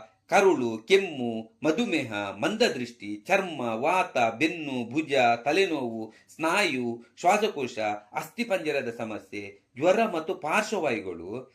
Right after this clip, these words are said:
ನಿಮ್ಮ ರಾಶಿಯ ರೋಗಗಳಾದ್ರೂ ನೀವು ರೋಗಕ್ಕೆ ತುತ್ತಾಗೋದು ಅಪರೂಪ. ಆತ್ಮಸ್ಥೈರ್ಯ ನಿಮ್ಮಲ್ಲಿರಲಿ. ಆ, ಉದ್ಯೋಗ ಬಗ್ಗೆ ನೋಡುವ.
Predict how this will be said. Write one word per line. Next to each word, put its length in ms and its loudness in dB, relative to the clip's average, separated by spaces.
ನಿಮ್ಮ 300 0
ರಾಶಿಯ 440 0
ರೋಗಗಳಾದ್ರೂ 1200 -2
ನೀವು 280 2
ರೋಗಕ್ಕೆ 360 0
ತುತ್ತಾಗೋದು 800 -4
ಅಪರೂಪ. 420 -2
ಆತ್ಮಸ್ಥೈರ್ಯ 580 0
ನಿಮ್ಮಲ್ಲಿರಲಿ. 640 -8
ಆ, 160 -2
ಉದ್ಯೋಗ 360 2
ಬಗ್ಗೆ 240 -4
ನೋಡುವ. 340 -14